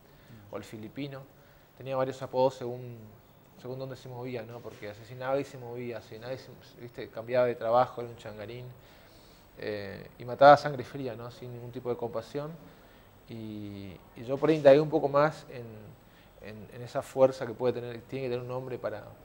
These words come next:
para matar a otra persona, y dónde sale esa fuerza, ¿no? Y bueno, el protagonista es Cristian Salguero, que es un actor misionero que hizo varias películas ya de, bueno, que han triunfado y que están,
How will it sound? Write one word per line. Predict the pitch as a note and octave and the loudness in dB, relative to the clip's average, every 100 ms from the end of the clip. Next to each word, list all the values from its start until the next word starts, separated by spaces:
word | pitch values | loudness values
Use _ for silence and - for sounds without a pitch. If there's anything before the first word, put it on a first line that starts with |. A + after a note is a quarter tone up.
| - | -14
para | - A2 | -10 -10
matar | G#2+ G#2 A#2+ | -8 -6 -4
a | |
otra | A#2 | -4
persona, | A2 G#2+ - B2 C3 C#3 - - - - - | -6 -8 -10 -8 -8 -10 -16 -20 -20 -20 -10
y | A#2 | -2
dónde | B2 C#3+ | 0 0
sale | B2 C#3+ C3 | 4 6 6
esa | - | 4
fuerza, | A2+ A#2+ A2+ - | -8 -8 -8 -10
¿no? | B2+ C#3+ - A2 - - - - - - | -14 -16 -18 -20 -20 -20 -20 -20 -20 -18
Y | - A#2 A2+ A2 G#2+ G#2 G2+ | -12 -8 -8 -8 -8 -10 -10
bueno, | A2 B2+ | -8 -4
el | |
protagonista | A#2 A2+ B2 B2+ C3 | 0 2 2 2 2
es | B2 - | 2 -2
Cristian | - C#3+ C#3+ | -8 -2 -2
Salguero, | C#3 C3 D3+ E3+ E3+ | 0 2 4 4 0
que | |
es | - | -6
un | B2+ | -12
actor | A#2 C3 C3 | -6 -4 -4
misionero | B2+ A#2 A#2+ C3 | -6 -10 -8 -6
que | A#2 | -6
hizo | A#2 - | -6 -6
varias | A2+ A#2+ | -6 -6
películas | A#2 A2+ B2 C3 A#2 | -8 -10 -8 -8 -8
ya | B2 B2+ | -6 -4
de, | A#2 G#2 G2 G2 G#2+ - - | -4 -6 -10 -14 -18 -20 -20
bueno, | - G#2 | -16 -12
que | F#2+ F#2+ - | -10 -12 -10
han | A2 | -12
triunfado | A#2 A2 G#2 B2 B2+ | -10 -14 -4 4 4
y | A#2+ | 4
que | |
están, | - A#2+ | 0 -10